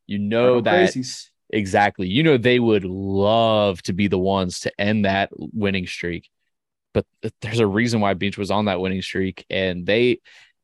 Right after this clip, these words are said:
Speaker 1: I mean, unf-, the, the, the best player on the field as of right now is Antonio Robinson, who could,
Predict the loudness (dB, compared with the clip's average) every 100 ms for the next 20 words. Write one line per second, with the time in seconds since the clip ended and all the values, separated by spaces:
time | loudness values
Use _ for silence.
0 | _ _ 0 4 4 4 2 2 2 2
1 | 2 -2 -2 _ -4 2 4 4 4 4
2 | 6 4 2 2 4 4 4 0 -6 _
3 | 2 4 4 2 4 4 4 2 2 0
4 | -2 -2 -2 0 2 2 0 -6 -12 -6
5 | 0 2 2 -2 -8 _ _ _ _ 0
6 | 6 6 4